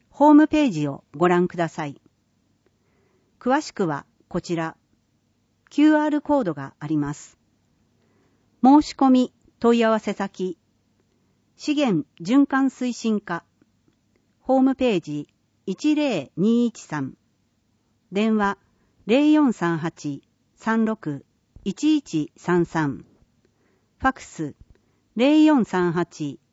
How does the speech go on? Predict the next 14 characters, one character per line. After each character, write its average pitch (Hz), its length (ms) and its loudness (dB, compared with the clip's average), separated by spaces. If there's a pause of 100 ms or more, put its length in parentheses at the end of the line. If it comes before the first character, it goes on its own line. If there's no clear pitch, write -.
(200)
三 233 300 0
六 190 400 -6 (400)
五 277 220 2
三 233 440 -2
七 160 300 0
四。 147 300 -6 (2500)
市 262 220 -2
営 320 220 2
霊 302 260 2
園 147 280 0 (180)
一 202 120 -4 (140)
般 277 240 4
墓 269 80 -2
地 143 320 -10